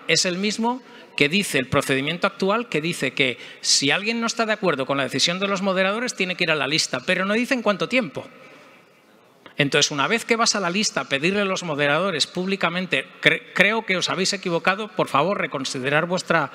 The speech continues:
eh, posición", entra al siguiente plazo y así sucesivamente. O sea, de verdad, de verdad que si se lee,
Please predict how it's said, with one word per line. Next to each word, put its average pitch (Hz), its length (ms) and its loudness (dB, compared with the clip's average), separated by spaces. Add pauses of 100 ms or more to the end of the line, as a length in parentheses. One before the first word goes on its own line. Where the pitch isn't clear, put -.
(400)
eh, 139 180 2
posición", 185 640 2 (1300)
entra 196 300 4
al 202 60 2
siguiente 170 400 0
plazo 127 340 -2
y 135 120 0
así 160 180 2
sucesivamente. 143 840 -2
O 120 60 -2
sea, 131 240 2
de 139 140 4
verdad, 151 220 2
de 196 60 -2
verdad 202 240 0
que 185 80 -2
si - 140 -2
se 139 180 0
lee, 202 320 -2